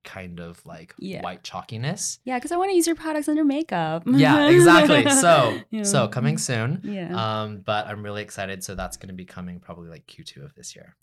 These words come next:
Speaker 2: Ooh, exciting.
Speaker 1: Yeah, I'm
Speaker 2: We'll
Speaker 1: really
Speaker 2: make
Speaker 1: excited
Speaker 2: sure to
Speaker 1: about that.
Speaker 2: watch out for that.
Speaker 1: Yeah.
Speaker 2: What are your social channels and where can they find you?
Speaker 1: So Ghost Democracy, uh, at Ghost Democracy on Instagram. And, um, that's the main one. I mean, I would say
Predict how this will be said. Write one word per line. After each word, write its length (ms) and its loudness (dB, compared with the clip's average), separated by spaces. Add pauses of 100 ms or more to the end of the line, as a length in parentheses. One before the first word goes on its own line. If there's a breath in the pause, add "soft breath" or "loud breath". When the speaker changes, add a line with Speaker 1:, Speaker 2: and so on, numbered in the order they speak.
(160)
Speaker 2:
Ooh, 380 -6
exciting. 480 -10
Speaker 1:
Yeah, 100 -10
I'm 160 -8
Speaker 2:
We'll 80 -8 (120)
Speaker 1:
really 40 -4
Speaker 2:
make 120 -2
Speaker 1:
excited 180 -8
Speaker 2:
sure 140 -8
to 40 -8
Speaker 1:
about 120 -8
that. 40 -8
Speaker 2:
watch 220 -10
out 180 -10
for 80 -4
that. 380 -6
Speaker 1:
Yeah. 180 -10 (540 soft breath)
Speaker 2:
What 120 -2
are 60 0
your 140 0
social 260 -4
channels 320 -4
and 80 -4
where 100 -4
can 80 -6
they 120 -6
find 300 -10
you? 180 -10 (140)
Speaker 1:
So 520 -4
Ghost 240 -6
Democracy, 840 -4
uh, 340 -6
at 220 -6
Ghost 240 -8
Democracy 540 -12
on 100 -10
Instagram. 640 -12 (460)
And, 500 -6
um, 500 -6
that's 380 -6
the 140 -6
main 260 0
one. 360 -4 (120)
I 80 -10
mean, 460 -8 (100)
I 120 -8
would 180 -10
say 520 -6